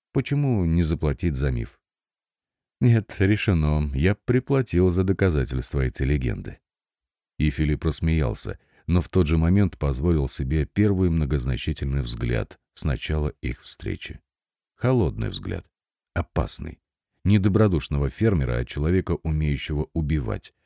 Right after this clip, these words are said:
без лишней сентиментальности. Вот тогда Ян всё понял. Не вся семья Беленковых стояла за убийством Арианны, и не публичного позора боялся Демира.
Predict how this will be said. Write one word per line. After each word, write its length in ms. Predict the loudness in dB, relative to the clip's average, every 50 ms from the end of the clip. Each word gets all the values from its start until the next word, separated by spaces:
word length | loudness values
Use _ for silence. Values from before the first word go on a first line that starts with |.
| _ _
без 300 | -2 2 2 2 2 2
лишней 420 | 0 0 0 0 -2 -4 -4 -4 -4
сентиментальности. 1080 | -4 -4 -4 -4 -2 -2 -2 -4 -2 -4 -6 -6 -8 -10 -10 -10 -12 -14 -14 -16 -18 _ _ _ _ _ _ _ _ _ _
Вот 220 | -2 0 0 0 _ -2
тогда 340 | -2 -2 0 0 0 0 0
Ян 340 | 0 0 0 0 -2 -2
всё 280 | -4 -6 -8 -8 -8 -8 -8 _
понял. 360 | -10 -8 -6 -6 -8 -10 -12 _ _ _ _ _ _ _ _ _ _ _ _ _ _ _
Не 180 | 2 4 4 4
вся 340 | 4 0 -2 2 2 2 2
семья 380 | 2 0 0 0 2 2 2
Беленковых 560 | 2 2 2 0 0 2 2 2 2 2 0 -2
стояла 440 | -4 -4 -2 0 0 0 0 0
за 100 | 0 -2
убийством 560 | -2 -2 -2 -2 -4 -4 -4 -6 -4 -6 -4 -4
Арианны, 600 | -4 -4 -2 -2 -2 -2 -4 -6 -6 -8 -10 -12 _ _ _ _ _
и 100 | 0 4
не 140 | 4 4 4
публичного 600 | 2 2 0 2 2 0 0 0 -2 -2 -2 0
позора 400 | 0 0 0 0 0 -2 -2 -2
боялся 440 | -2 -2 -2 -2 -2 -4 -6 -8 -8
Демира. 420 | -4 -4 -2 -2 -2 -4 -6 -10